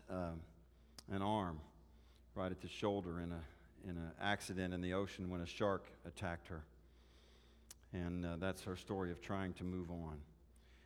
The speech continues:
I can't imagine what it would be like to lose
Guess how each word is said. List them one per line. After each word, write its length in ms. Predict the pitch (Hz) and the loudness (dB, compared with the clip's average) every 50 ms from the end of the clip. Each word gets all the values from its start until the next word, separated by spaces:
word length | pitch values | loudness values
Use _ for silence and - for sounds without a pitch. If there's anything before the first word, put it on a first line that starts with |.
| - - | -2 0
I 60 | 139 | 2
can't 180 | 143 - 185 170 | 6 10 10 10
imagine 640 | 135 117 120 123 135 143 147 147 107 123 117 113 | 10 10 10 10 12 12 12 10 10 8 6 6
what 120 | 113 117 113 | 8 8 8
it 40 | 110 | 6
would 180 | 98 95 90 | 6 4 4
be 140 | 98 127 127 | 6 8 8
like 300 | 113 104 98 95 - - | 10 10 8 6 4 2
to 100 | - 101 | 2 2
lose 720 | 92 95 98 101 113 120 123 120 117 110 98 87 - - | 4 4 4 6 6 8 8 6 6 4 2 0 -4 -8